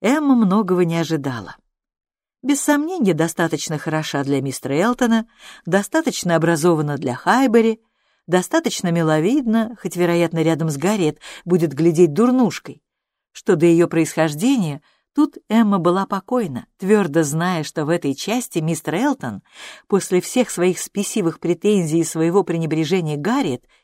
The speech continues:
не преуспел. Узнать на сей счет правду не составляло труда.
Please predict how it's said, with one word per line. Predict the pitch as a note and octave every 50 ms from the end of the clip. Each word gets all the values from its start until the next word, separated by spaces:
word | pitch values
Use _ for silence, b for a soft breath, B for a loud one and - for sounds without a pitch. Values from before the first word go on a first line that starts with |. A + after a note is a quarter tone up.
| _ _ -
не | F3 G3 C4+ D#4
преуспел. | - C#4 A#3+ A#3+ A#3 A3+ - - - - A#2+ A2+ - - - _ _ _ _ _ _ _ _ _ _ _ _ _ _ _ _ _ _ _ _ _
Узнать | - G#3 G3 F3 A3+ D4 D#4+ D#4+ -
на | F#3 F3+
сей | - - G3 F3
счет | - - F3+ E3 -
правду | - A3+ A#3 A3+ E3+ E3 F3+
не | F3+ F3+
составляло | - - F3 - - G#3 G#3 A#3+ C#4+ C#4 E3+ A#2+
труда. | - - C#3+ D3 C#3 C#3 B2+ A#2